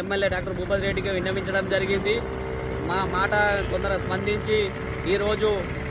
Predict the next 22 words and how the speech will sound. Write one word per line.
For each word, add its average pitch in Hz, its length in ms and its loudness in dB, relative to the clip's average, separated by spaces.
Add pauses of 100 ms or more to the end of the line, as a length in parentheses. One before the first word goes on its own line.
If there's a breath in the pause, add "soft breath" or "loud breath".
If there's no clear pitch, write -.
(160)
మురం 208 260 2 (140)
పోయించడం 208 500 2
జరుగుతుంది 196 380 0
శ్మశాన 190 280 0 (120)
వాటికకు. 196 440 2 (1120)
ఇందుకు 208 300 4
గాను 208 220 4 (100)
మా 196 160 2
సిరికొండ 202 420 0
గ్రామాల 196 340 0
తరపున 202 280 0 (280)
మేమందరము 196 600 0 (540)
డాక్టర్ 185 260 -2
భూ-, 190 340 2
భూపతి 190 280 0
రెడ్డి 202 240 2
ఎమ్మెల్యే 196 320 0
సార్ 196 220 2
గారికి 202 360 2 (120)
మేము 196 180 0 (420)
కృతజ్ఞతలు 196 480 0
తెలియజేస్తున్నాము. 202 720 2